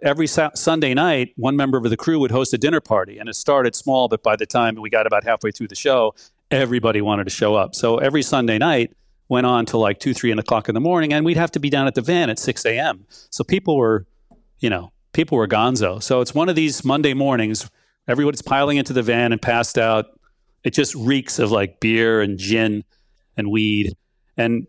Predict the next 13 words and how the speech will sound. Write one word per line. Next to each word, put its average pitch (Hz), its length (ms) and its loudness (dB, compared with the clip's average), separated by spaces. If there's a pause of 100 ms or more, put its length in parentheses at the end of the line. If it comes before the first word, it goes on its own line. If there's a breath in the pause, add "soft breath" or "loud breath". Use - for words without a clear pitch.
we're 123 160 0
all 123 140 2
kinda 135 220 -2
passed 120 320 0
out. 117 260 2
The 123 100 -8
guys, 127 300 0
right, 135 280 0
we're 117 200 0
pulling 160 420 0
out 135 160 2
of 117 140 -2
Baltimore, 110 580 -2